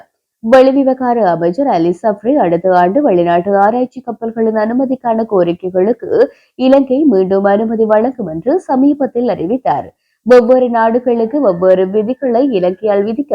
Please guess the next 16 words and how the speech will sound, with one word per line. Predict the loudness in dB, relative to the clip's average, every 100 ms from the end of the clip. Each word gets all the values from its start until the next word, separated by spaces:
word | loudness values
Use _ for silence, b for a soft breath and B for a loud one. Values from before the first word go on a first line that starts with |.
| -2
முடியாது | 0 0 0 0 0 0
என்றும் | 0 0 0 0 B B _
சர்வதேச | 2 2 2 2 0 -2
சர்ச்சைகளில் | -2 -2 -2 -2 0 0 0
பக்கபலமாக | -2 -2 0 0 0 0 2 2
இருக்க | 0 0 0
போவதில்லை | 0 0 0 2 2 0
என்றும் | -2 -4
அவர் | -4 -2
வலியுறுத்தினார். | 0 0 0 0 -2 -4 -2 -2 -4 _ _ _ 0
வெளிநாட்டு | 4 4 4 0 0 0
ஆராய்ச்சி | 2 2 0 -2 -6
கப்பல்கள் | -4 -4 -4 -2 0
மீதான | 0 0 0 -2
தற்போதைய | -4 -2 0 0 0
தடை | -2 -4 -2